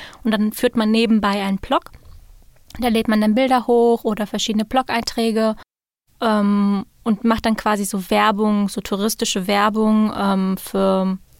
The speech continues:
für Ägypten dann. Das ist ein sehr, sehr beliebtes Projekt bei uns.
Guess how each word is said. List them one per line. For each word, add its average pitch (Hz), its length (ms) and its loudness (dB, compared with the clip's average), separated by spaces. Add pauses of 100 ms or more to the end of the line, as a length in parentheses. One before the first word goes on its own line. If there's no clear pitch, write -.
(160)
für - 160 -2
Ägypten 202 580 0
dann. 190 180 0
Das 196 100 -2
ist - 140 -8
ein 208 100 0
sehr, 214 140 0
sehr 214 100 2
beliebtes 196 400 -2
Projekt - 380 -4
bei 233 120 0
uns. 269 300 2